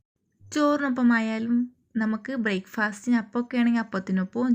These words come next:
ചപ്പാത്തിക്കൊപ്പവും എല്ലാത്തിനൊപ്പം കഴിക്കാൻ പറ്റുന്ന വളരെ ടേസ്റ്റിയായ തക്കാളി റോസ്റ്റാണിത്. അപ്പോൾ എല്ലാവരും ഇതേ രീതിയിൽ തക്കാളി റോസ്റ്റൊക്കെ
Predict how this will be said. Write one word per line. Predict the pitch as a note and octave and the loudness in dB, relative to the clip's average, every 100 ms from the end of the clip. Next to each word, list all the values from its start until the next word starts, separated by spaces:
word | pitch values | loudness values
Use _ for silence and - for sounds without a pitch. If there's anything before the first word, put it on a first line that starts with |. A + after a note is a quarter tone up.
| A#3 | 0
ചപ്പാത്തിക്കൊപ്പവും | G3+ G3 G3 G3+ G3+ G#3+ G3+ A3+ C4+ A#3 G3 - - - _ _ - B3 | -2 -2 -2 -4 -6 -6 -4 -2 0 0 -2 -10 -20 -20 _ _ -6 -2
എല്ലാത്തിനൊപ്പം | C4 C#4+ D4 D#4 D#4+ E4 D4 B3 G#3+ A3 G#3+ | -2 0 0 0 -2 -2 2 0 0 -4 -2
കഴിക്കാൻ | F#3 F#3+ G#3 | -4 -4 -4
പറ്റുന്ന | G3+ G3+ G#3 G#3+ | -4 -4 -4 -4
വളരെ | G#3 G3+ G3+ | -4 -6 -6
ടേസ്റ്റിയായ | G3+ G3 G3+ G3+ - A#3 G#3+ G#3 | -4 -2 -2 -4 -6 -6 -4 -6
തക്കാളി | F#3 F#3 F#3+ F#3+ | -4 -2 0 0
റോസ്റ്റാണിത്. | G3+ G3+ A3 F#3+ F#3 F#3 D4 - _ _ _ _ | -2 -4 -2 0 0 0 -4 -8 _ _ _ _
അപ്പോൾ | F4 F4+ | 0 2
എല്ലാവരും | D#4+ D4 C#4 C4 | 4 4 4 4
ഇതേ | A#3 A#3 | 4 2
രീതിയിൽ | A3+ G#3 A3 | 0 0 -2
തക്കാളി | G#3+ G#3+ G3+ G3 | -2 -2 0 2
റോസ്റ്റൊക്കെ | G3 G3 G#3 G3+ | 0 -2 -4 -4